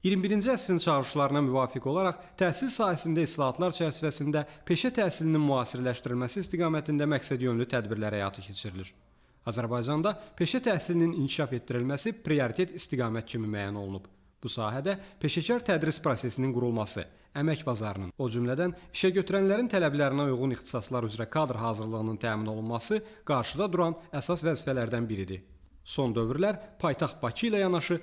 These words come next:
bölgələrdə də yeni peşə təhsili müəssisələri qurulur. Bu gün təməli qoyulan peşə məktəbi də bu istiqamətdə həyata keçirilən layihələrdən biridir.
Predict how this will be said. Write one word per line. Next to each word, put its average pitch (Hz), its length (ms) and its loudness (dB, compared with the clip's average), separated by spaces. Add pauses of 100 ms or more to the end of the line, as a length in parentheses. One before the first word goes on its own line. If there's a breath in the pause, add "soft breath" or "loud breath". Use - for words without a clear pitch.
(180 loud breath)
bölgələrdə 170 560 4
də 240 80 2
yeni 165 240 4
peşə 156 320 0
təhsili 131 320 0
müəssisələri 107 540 -2
qurulur. 98 320 -6 (500)
Bu 240 80 0
gün 202 160 2
təməli 139 340 2
qoyulan 117 320 4
peşə 120 240 0
məktəbi 135 440 -2
də 190 100 2 (260 loud breath)
bu 247 120 2
istiqamətdə 180 600 0
həyata 151 300 0
keçirilən 131 500 -2
layihələrdən 110 560 0
biridir. 92 380 -6